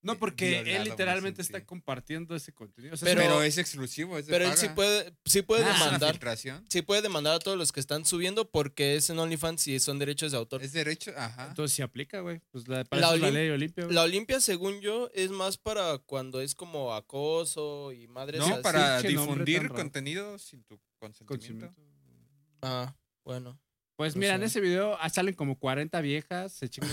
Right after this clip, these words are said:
Speaker 1: como a treinta de esas cuarenta.
Speaker 3: Pero a todas les pagó, se supone, suponiendo, pues, que a
Speaker 2: De
Speaker 3: todas
Speaker 2: hecho,
Speaker 3: les pagó.
Speaker 2: también no, no estamos considerando a las morras.
Speaker 1: Eh, que
Speaker 3: Estoy
Speaker 2: O sea,
Speaker 3: muy seguro que nadie de
Speaker 2: ya
Speaker 3: ustedes
Speaker 2: tienen
Speaker 3: vio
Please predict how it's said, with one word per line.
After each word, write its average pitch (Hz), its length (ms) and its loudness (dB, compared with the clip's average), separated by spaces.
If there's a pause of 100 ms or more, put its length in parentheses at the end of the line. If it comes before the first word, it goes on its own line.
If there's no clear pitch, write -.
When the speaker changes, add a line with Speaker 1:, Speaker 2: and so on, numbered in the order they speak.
(100)
Speaker 1:
como 127 260 0
a 120 60 -2
treinta 151 320 -4
de 143 80 2
esas 147 200 -4
cuarenta. 123 280 -2
Speaker 3:
Pero 165 180 6
a - 40 0
todas 143 200 2
les 127 160 -4
pagó, 151 420 -4
se 143 180 -4
supone, 156 440 -10
suponiendo, 160 600 2
pues, 196 240 -4
que 139 60 0
a - 20 -6
Speaker 2:
De 123 80 0
Speaker 3:
todas 131 140 4
Speaker 2:
hecho, 120 80 -2
Speaker 3:
les 180 80 -4
pagó. 160 140 -2
Speaker 2:
también 165 200 -6
no, 175 80 -14
no 170 120 -14
estamos 175 300 -12
considerando 131 480 -10
a 170 40 -10
las 113 180 -12
morras. 143 340 -20 (880)
Speaker 1:
Eh, 127 340 -6
que 139 120 -8 (320)
Speaker 3:
Estoy 165 220 4
Speaker 2:
O - 20 4
sea, 254 80 6
Speaker 3:
muy 294 80 6
seguro 285 300 4
que 226 100 2
nadie 247 160 6
de 254 60 4
Speaker 2:
ya 185 60 6
Speaker 3:
ustedes 233 280 6
Speaker 2:
tienen 247 100 4
Speaker 3:
vio 247 40 6